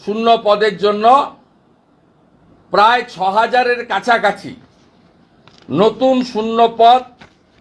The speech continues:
ক্রিয়েশনের জন্য রাজ্য সরকারের পক্ষ থেকে মমতা ব্যানার্জির নেতৃত্বে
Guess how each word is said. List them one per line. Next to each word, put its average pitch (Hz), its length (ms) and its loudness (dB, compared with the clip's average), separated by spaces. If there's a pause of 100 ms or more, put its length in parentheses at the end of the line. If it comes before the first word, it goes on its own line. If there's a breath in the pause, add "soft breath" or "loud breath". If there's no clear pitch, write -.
ক্রিয়েশনের 208 760 -2
জন্য 190 580 0 (640)
রাজ্য 185 400 -2
সরকারের 196 600 -2
পক্ষ 180 260 -10
থেকে 220 540 0 (880)
মমতা 208 440 0
ব্যানার্জির 196 500 -4
নেতৃত্বে 220 1000 -2